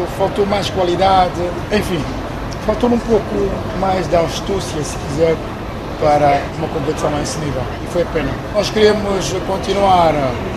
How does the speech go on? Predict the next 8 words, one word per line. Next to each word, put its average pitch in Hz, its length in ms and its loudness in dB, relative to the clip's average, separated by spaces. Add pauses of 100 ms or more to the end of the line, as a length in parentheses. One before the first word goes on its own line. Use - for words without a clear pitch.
a 143 300 4
realizar 151 520 2
esse - 340 -2
sonho, 202 500 2
não 175 160 2
conseguimos. 190 600 0 (540)
Mas 208 120 2
olha, 214 280 8